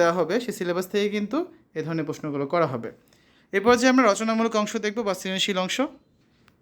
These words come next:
রচনামূলক অংশে থাকবে মোট সত্তর নাম্বার এবং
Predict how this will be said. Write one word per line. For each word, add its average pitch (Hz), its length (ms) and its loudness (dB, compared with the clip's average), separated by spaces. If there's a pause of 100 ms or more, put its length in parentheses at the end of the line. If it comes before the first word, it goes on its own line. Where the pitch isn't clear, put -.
(540)
রচনামূলক 254 640 4
অংশে 247 240 -2
থাকবে 254 260 0
মোট 247 100 2 (100)
সত্তর 240 380 -2
নাম্বার 190 200 2 (100)
এবং 196 100 -8